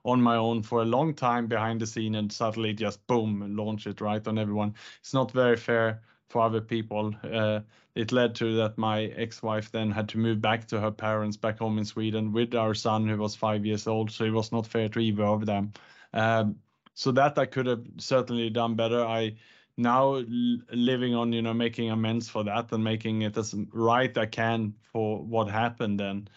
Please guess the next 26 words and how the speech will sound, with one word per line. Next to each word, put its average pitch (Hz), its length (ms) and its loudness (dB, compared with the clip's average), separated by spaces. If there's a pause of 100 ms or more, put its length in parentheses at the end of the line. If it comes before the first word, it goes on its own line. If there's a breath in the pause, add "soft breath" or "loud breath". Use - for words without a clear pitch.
(300 soft breath)
Uh, 110 220 -2
so 127 200 2
I 127 40 2
think 127 420 -2
that's 123 320 0
the 135 100 -2
key. 156 340 -2 (420 loud breath)
Uh, 123 340 4 (680)
if 151 180 0
I 160 60 4
should 151 220 0
look 139 200 0
from 131 160 -2
the 127 100 0
bigger 123 340 -2
picture, 131 460 -2
was 123 220 -2
it, 120 120 -4 (260)
you 120 120 0
know, 113 380 0 (720)
both 139 280 4
breaking 127 400 0
out 117 240 0
from 117 200 -6
the 113 100 0
workplace 110 800 -2